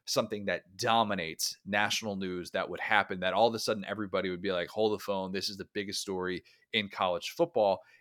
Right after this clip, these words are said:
And there could be individual games that are possible chaos scenarios, but they need to have some pretty big picture implications. Like, I'm not gonna throw in here, "Well, Stanford beats Washington. That's a chaos scenario." It's a chaos scenario for my personal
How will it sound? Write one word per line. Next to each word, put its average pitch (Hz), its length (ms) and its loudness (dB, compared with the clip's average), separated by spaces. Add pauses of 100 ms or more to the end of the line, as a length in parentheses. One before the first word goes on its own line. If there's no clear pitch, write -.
And 135 240 4
there 151 160 4
could 202 140 -2
be 170 140 -2
individual 123 500 0
games 117 400 -4
that 98 140 2
are 92 280 2
possible 123 640 0
chaos 123 400 0
scenarios, 123 400 -2
but - 140 -14
they 113 100 -2
need 117 180 -6
to 101 60 -2
have 104 260 0
some 101 140 -6
pretty 110 300 -10 (100)
big 107 240 -4
picture 104 520 -2 (260)
implications. 104 800 -6 (180)
Like, 113 240 -8
I'm 135 100 -6
not 123 140 0
gonna 113 180 -4 (180)
throw 110 180 2
in 101 80 -2
here, 95 340 -4
"Well, 92 300 -8
Stanford 135 580 -2
beats - 240 -6
Washington. 98 760 0 (340)
That's 127 200 2
a - 40 -6
chaos 110 480 4
scenario." 85 300 -2
It's - 100 2
a - 60 -2
chaos 135 340 6
scenario 107 240 4
for - 140 -6
my 98 220 2
personal 101 760 0